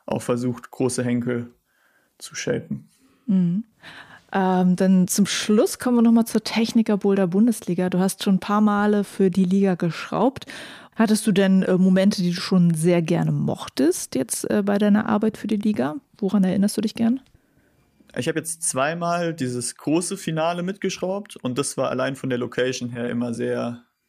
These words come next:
Speaker 1: sehr beeindruckend. Also es war, letztes Jahr war es in Jena in so einem Park, das war super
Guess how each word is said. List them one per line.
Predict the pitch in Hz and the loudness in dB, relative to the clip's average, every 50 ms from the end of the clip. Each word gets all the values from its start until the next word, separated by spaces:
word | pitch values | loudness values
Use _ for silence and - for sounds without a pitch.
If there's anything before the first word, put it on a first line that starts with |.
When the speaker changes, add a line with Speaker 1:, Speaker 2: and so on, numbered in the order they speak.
| _ _ | _ _
Speaker 1:
sehr | - - 127 120 120 | -6 -2 -2 -2 0
beeindruckend. | 120 120 - 123 123 120 120 123 117 - - 123 - | -2 -4 -4 -4 -6 -6 -8 -8 -8 -8 -8 -6 -6
Also | 123 120 120 | -6 -6 -6
es | 120 120 - - - | -8 -10 -10 -8 -6
war, | 131 127 127 131 123 123 123 - _ _ _ _ _ _ _ | -4 -4 -2 -4 -6 -8 -12 -16 _ _ _ _ _ _ _
letztes | - 123 120 123 143 156 - - 143 - - | -6 -4 -2 -2 -2 -4 -4 -6 -6 -4 -4
Jahr | - 135 131 127 127 | -2 -2 -2 -2 -2
war | 127 | -4
es | 123 120 - | -4 -4 -4
in | 120 123 | -4 -2
Jena | 120 127 139 156 160 160 165 170 175 175 - - _ _ _ _ _ _ _ _ _ | -2 -2 -2 -2 -2 -2 -2 -2 -4 -8 -14 -20 _ _ _ _ _ _ _ _ _
in | - 131 127 123 | -6 -4 -4 -2
so | 120 117 | -2 -4
einem | 117 117 117 | -4 -4 -4
Park, | - 131 131 147 151 - | -2 0 0 0 -2 -4
das | 139 127 - - | -8 -6 -4 -4
war | 139 135 | -4 -4
super | 147 143 - 135 | -4 -4 -6 -6